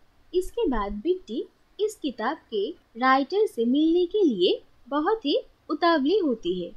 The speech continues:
और इस किताब के पीछे इस writer का photo भी था और इस writer का नाम था प्रीतम विद्रोही। इसके बाद बिट्टी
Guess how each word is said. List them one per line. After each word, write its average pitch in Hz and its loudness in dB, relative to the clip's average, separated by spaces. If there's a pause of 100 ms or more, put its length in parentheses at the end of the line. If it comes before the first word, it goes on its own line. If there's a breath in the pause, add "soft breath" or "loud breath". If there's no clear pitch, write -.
(320)
और 247 -2
इस 359 2 (240)
किताब 359 2
के 415 -2
पीछे 320 -2
इस 359 -2
writer 220 -2
का 254 -6
photo 277 -4
भी 359 2
था 208 -8 (260)
और 339 2
इस 349 2
writer 254 2
का 403 -2
नाम 247 0
था 208 -8 (160)
प्रीतम 349 2 (300)
विद्रोही। 208 -2 (380)
इसके 392 0
बाद 196 -4
बिट्टी 247 -4